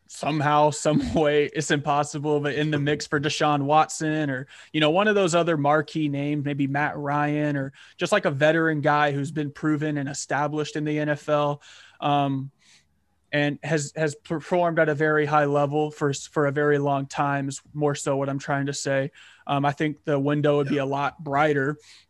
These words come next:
Speaker 1: Um, and, I mean, who knows? Drew Brees could come back. It's not likely, obviously. I mean, his <laughs> he's cut his contract all the way down to, like, one point seven five million. So it's not gonna happen.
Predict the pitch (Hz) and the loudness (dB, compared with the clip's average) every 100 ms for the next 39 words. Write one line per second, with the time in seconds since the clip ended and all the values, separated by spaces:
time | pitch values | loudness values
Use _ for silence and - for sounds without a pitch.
0 | - 143 143 135 135 - _ _ _ - | -6 -2 0 -2 -6 -10 _ _ _ -4
1 | 151 156 _ 156 170 170 196 156 135 165 | -4 -4 _ -4 -2 0 0 -2 -2 -2
2 | 160 160 160 151 156 143 139 - _ - | 0 0 -2 -6 -6 -2 -2 -2 _ -4
3 | 156 143 147 139 131 139 135 139 135 139 | -2 0 -2 -4 -6 -6 -4 -6 -6 -4
4 | 143 143 139 139 _ - 156 - - 175 | -2 -2 -6 -8 _ -6 -4 -2 0 0
5 | 185 - - _ 160 151 - 156 147 - | -2 -18 -20 _ -4 -2 0 0 0 -2
6 | 151 143 147 143 143 147 143 143 143 139 | -2 2 0 2 0 0 0 0 0 -2
7 | 135 131 135 139 147 139 151 139 - 147 | -2 -4 -4 -2 -2 -2 -4 -4 -4 -4
8 | 143 139 143 135 139 139 135 131 127 135 | -4 -4 -4 -2 -2 -4 -4 -6 -10 -8
9 | 135 143 147 156 147 143 139 135 135 135 | -4 -4 0 0 0 -2 -4 -4 -6 -8
10 | 131 135 | -10 -12